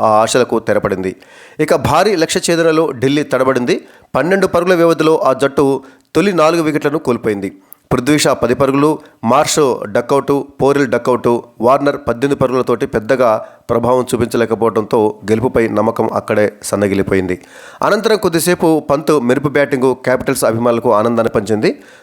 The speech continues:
తాను ఎదుర్కొన్న తొలి బంతినే సిక్స్గా మలిచిన అతను రసెల్ ఓవర్లో మరో రెండు సిక్స్లు బాదాడు. ఆ తర్వాత వెంకటేష్ అయ్యర్ వేసిన పన్నెండవ ఓవర్లో పంత్ బ్యాటింగ్ హైలైట్గా నిలిచింది. ఈ ఓవర్లో వరుసగా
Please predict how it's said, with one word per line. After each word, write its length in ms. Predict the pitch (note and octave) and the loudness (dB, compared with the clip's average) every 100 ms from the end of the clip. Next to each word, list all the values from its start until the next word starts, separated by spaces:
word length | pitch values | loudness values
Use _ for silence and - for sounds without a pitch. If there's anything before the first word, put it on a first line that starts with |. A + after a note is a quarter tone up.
| _ C3+ | _ -2
తాను 140 | C#3 | 2
ఎదుర్కొన్న 480 | B2+ D#3+ G3 F3 E3 | 2 2 0 0 0
తొలి 240 | D#3+ C#3+ | 0 0
బంతినే 340 | D3 D3 D3 C#3+ | 0 0 0 -2
సిక్స్గా 380 | - B2+ C#3 | -2 -2 0
మలిచిన 280 | C3+ C3 B2 | 0 0 0
అతను 460 | B2+ A#2+ C3 B2 A#2+ - - - | -2 0 2 2 0 -8 -12 -4
రసెల్ 260 | B2 G3+ G#3 | 0 0 2
ఓవర్లో 500 | E3+ D#3+ D3 D3+ - | 2 2 2 0 0
మరో 320 | A#2+ C3+ B2 | 0 2 2
రెండు 220 | A#2 B2 | 0 -2
సిక్స్లు 300 | A#2 - C#3 | -4 -6 -2
బాదాడు. 420 | A2+ G2+ G2 F#2 - - - - | 0 0 0 -2 -10 -20 -18 -2
ఆ 100 | C#3+ | 0
తర్వాత 340 | D#3+ G3 G#3+ G#3+ | 2 2 2 2
వెంకటేష్ 460 | D3+ D3+ F3 F3+ | 0 -2 -2 0
అయ్యర్ 260 | E3 D#3+ D#3 | 0 0 0
వేసిన 360 | D3+ D3 D#3 | -2 0 0
పన్నెండవ 480 | C#3+ - C3 D#3 E3 | 0 -2 0 2 2
ఓవర్లో 400 | D3+ C#3+ C3+ C#3 | 4 2 2 0
పంత్ 320 | C3+ C3+ C#3+ | 0 -4 -2
బ్యాటింగ్ 440 | B2 C3 B2+ A#2+ B2 | 0 0 0 -2 -2
హైలైట్గా 380 | G#2+ A#2+ A#2+ A#2+ | 0 -2 0 0
నిలిచింది. 480 | G#2+ G2 G2 F#2 - - _ B2 | 0 -2 -4 -4 -8 -20 _ 0
ఈ 100 | B2 | 4
ఓవర్లో 340 | C3 D#3+ D#3 | 4 4 2
వరుసగా 500 | C3 C#3 C3+ B2+ | 0 0 0 2